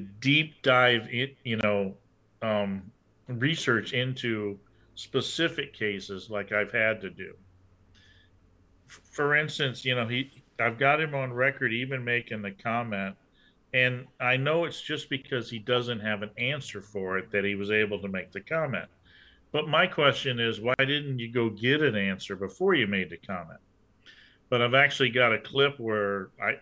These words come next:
it's on my YouTube channel where he says, you know, the,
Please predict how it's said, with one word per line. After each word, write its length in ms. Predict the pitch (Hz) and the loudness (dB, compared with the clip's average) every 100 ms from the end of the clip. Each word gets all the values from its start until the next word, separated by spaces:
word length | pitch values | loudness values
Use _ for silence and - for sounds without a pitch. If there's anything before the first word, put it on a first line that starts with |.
| - | -8
it's 220 | 113 - | -8 -2
on 200 | 117 113 | -2 0
my 160 | 117 | 2
YouTube 480 | 139 117 98 104 92 | 2 0 -2 -6 -10
channel 380 | - 110 101 104 | -4 -2 0 -2
where 240 | 98 98 | -2 -2
he 160 | 92 123 | -2 -4
says, 640 | 123 - 143 135 110 - - _ - - _ _ | -4 2 4 4 2 -4 -18 _ -20 -20 _ _
you 140 | 123 | -4
know, 200 | 120 123 | 0 2
the, 280 | 113 113 117 | 2 -2 -4